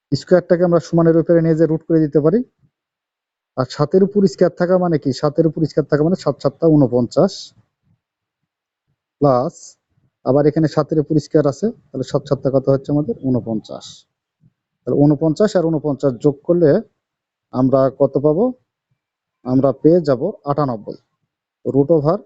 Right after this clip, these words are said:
আটানব্বই। এখন এই আটানব্বইয়ের উপরে যদি রুট করো, তাহলে তুমি পাবে নয় দশমিক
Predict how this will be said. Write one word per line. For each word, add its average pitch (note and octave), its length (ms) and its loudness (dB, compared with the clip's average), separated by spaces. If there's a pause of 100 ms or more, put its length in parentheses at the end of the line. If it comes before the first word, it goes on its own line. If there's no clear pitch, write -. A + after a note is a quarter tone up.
(160)
আটানব্বই। C3 540 -2 (1300)
এখন C#3+ 300 0 (540)
এই C3+ 200 4 (100)
আটানব্বইয়ের F3 640 0
উপরে F#3+ 260 2
যদি D3 180 0
রুট C#3 200 0 (100)
করো, D3 180 2 (420)
তাহলে C#3+ 260 0
তুমি D3+ 220 4
পাবে C3+ 300 -2 (540)
নয় C3 400 2
দশমিক C3+ 520 0